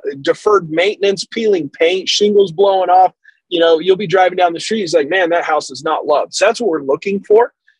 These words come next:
Um, so any physical signs of neglect, I, I mentioned a couple, uh, big, big things that we're looking for is transition periods, couches on the lawn, uh, building materials, dumpsters, moving vehicles.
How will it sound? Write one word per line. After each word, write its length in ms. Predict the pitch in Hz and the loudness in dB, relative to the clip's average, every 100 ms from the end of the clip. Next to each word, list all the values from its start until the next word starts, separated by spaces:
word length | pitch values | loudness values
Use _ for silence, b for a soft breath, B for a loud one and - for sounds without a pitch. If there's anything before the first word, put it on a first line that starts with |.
| - | -4
Um, 340 | 170 170 160 | 0 2 0
so 300 | 151 - 185 | -4 0 0
any 260 | 175 220 247 | 2 -2 0
physical 320 | 226 196 180 | -2 -4 -8
signs 320 | 175 175 156 | -4 -2 -2
of 60 | 156 | -6
neglect, 460 | 147 139 139 135 120 | -4 0 0 -2 -6
I, 160 | 123 101 | -6 -6
I 60 | |
mentioned 360 | 151 175 170 160 | -4 -4 -4 -6
a 40 | |
couple, 460 | 151 170 156 156 151 b b - | -2 -2 0 0 -2 b b -4
uh, 340 | 139 127 - 139 _ | -2 -2 -4 -10 _
big, 260 | 180 175 160 - 139 _ | -2 -2 -6 -16 -20 _
big 260 | 202 233 196 | 2 2 0
things 380 | - 214 202 190 | 0 2 2 -2
that 80 | 196 | -2
we're 120 | 180 | 0
looking 320 | 185 - 180 | -2 -4 -6
for 140 | 175 | -2
is 140 | 170 - | -2 -2
transition 580 | - 165 147 165 165 131 | -2 -2 -2 -4 -4 -4
periods, 460 | 139 101 85 - - B - | -2 -2 -2 -6 -18 B -8
couches 500 | - 180 185 180 165 | 0 2 0 -2 0
on 220 | 180 170 | 2 2
the 60 | 160 | 0
lawn, 560 | 165 165 160 160 165 _ b - | 2 2 0 -2 -8 _ b -6
uh, 340 | 139 131 123 | -2 0 0
building 600 | 110 139 - 190 190 185 | -2 -6 2 2 4 0
materials, 960 | 180 165 - 180 170 165 160 147 143 - 147 | 0 -4 -2 0 2 2 2 0 -6 -10 _
dumpsters, 1000 | 135 180 185 165 - 180 170 160 156 151 156 151 | 0 0 0 -6 -4 0 0 0 -4 -8 -16 -6
moving 460 | 165 202 180 180 175 | 0 2 2 -2 -4
vehicles. 960 | 175 160 175 160 165 165 165 151 - | -6 -4 -4 -2 0 0 0 -2 -8